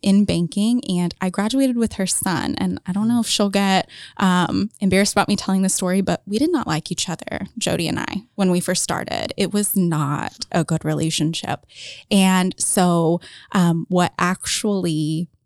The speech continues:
bonded us together was I came in and, like, I wanted to do well and I wanted to know all of the things. And, um, finally,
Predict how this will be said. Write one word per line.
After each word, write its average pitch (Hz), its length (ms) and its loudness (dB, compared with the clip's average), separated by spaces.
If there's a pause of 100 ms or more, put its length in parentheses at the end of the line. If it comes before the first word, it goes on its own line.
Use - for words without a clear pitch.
(120)
bonded 190 380 2
us 180 200 0
together 185 800 -2 (320)
was 165 680 0 (220)
I 160 160 -2
came 202 280 4
in 185 180 4
and, 202 120 0
like, - 200 -8
I 202 40 -10
wanted 180 280 -2
to 190 60 -2
do 185 180 -2
well 175 220 0
and 180 80 -2
I 160 80 -2
wanted 175 300 0
to 190 100 0
know 180 160 2
all 190 160 0
of 202 80 -4
the 214 80 -2
things. 185 720 -2
And, 180 500 0 (380)
um, 175 720 0 (560)
finally, 202 800 0